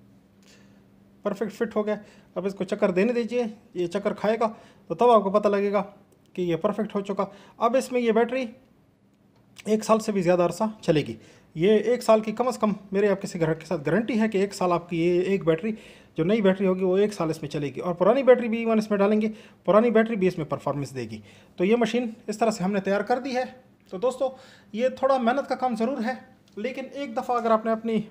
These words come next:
वॉल क्लॉक के साथ ये कर लिया तो आपका लाइफ टाइम का काम हो गया और कोई परेशानी नहीं होती। ये इसमें जो तार है, ये हल्की छोटी सी, थोड़ी सी तार इसमें लगती है, वो आप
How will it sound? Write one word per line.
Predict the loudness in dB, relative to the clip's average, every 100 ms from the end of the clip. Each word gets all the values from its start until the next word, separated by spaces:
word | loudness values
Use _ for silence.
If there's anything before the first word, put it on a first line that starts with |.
| -4
वॉल | -2
क्लॉक | 2 0 0
के |
साथ | -4 -2
ये | -2
कर | 0 0
लिया | 0 -2 -4 -20 -20 -8
तो | -4
आपका | 2
लाइफ | 4 2 2
टाइम | 0 0
का | -2
काम | 2 2
हो | 4 4
गया | 2 -2 -18 -20 -2
और | 2 4 2 0 -4 -2
कोई | 4 4
परेशानी | 4 2 0
नहीं | 0
होती। | -2 -2 -4 -6 -12
ये | -2 0
इसमें | 0 0
जो | 2
तार | 6 8 6
है, | 0 -4 -20 -20 _ -4
ये | 0
हल्की | 2 0 -4
छोटी | -4 -2 -2
सी, | -6 -12
थोड़ी | -6 -4
सी | -2
तार | 4 4
इसमें | 4 0
लगती | 0 -2 -2
है, | -2 -2 -12 -20 -12
वो | 0 4 6
आप | 6 4